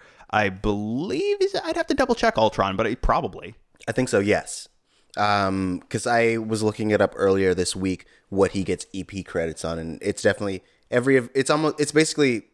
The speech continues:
Speaker 2: anything that has Downey Junior in it has a Favreau credit.
Speaker 1: Really?
Speaker 2: Yeah.
Speaker 1: Well, he's definitely got a credit on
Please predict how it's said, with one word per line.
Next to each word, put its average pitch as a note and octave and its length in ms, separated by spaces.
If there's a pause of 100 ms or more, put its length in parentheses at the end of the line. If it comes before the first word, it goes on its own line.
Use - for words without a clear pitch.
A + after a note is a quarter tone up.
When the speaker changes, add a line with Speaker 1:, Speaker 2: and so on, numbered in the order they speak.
(320)
Speaker 2:
anything A#2 380
that G#2 180
has F#2+ 520
Downey F#2+ 420
Junior F#2 340
in D#2+ 140
it - 160
has D#2+ 360
a D#2+ 80
Favreau D#2+ 560
credit. - 440
Speaker 1:
Really? B3 380 (200)
Speaker 2:
Yeah. D#2 220 (440)
Speaker 1:
Well, C3+ 460 (840)
he's F#3 200
definitely E3+ 300
got C3+ 120
a A#2 40
credit B2 320
on G#2+ 340